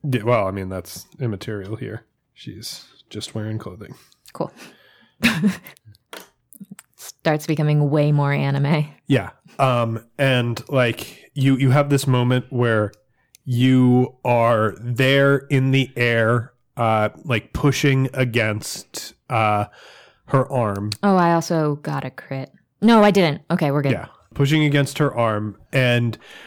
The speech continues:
Speaker 1: you're framed up with this Mandalorian, uh, art in the
Speaker 2: Mm-hmm.
Speaker 1: background, and, like, we can see wings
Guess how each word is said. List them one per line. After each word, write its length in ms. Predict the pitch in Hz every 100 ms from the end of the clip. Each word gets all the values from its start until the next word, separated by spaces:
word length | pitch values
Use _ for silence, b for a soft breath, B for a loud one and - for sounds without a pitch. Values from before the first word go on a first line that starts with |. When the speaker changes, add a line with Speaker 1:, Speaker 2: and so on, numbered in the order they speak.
| B - -
Speaker 1:
you're 280 | 127 139 135
framed 560 | - 147 160 165 147 -
up 400 | 127 127 - -
with 200 | 135 113
this 220 | 120 -
Mandalorian, 1040 | 120 117 120 123 117 117 117 113 110 110 -
uh, 240 | 117 107 104
art 440 | 127 120 123 - -
in 140 | 135
the 60 | 123
Speaker 2:
Mm-hmm. 40 |
Speaker 1:
background, 640 | 123 127 - 135 131 131 127
and, 120 | 131
like, 180 | 117 110
we 100 | 120
can 200 | - 123
see 260 | 113 - 120
wings 760 | 101 117 135 147 170 170 165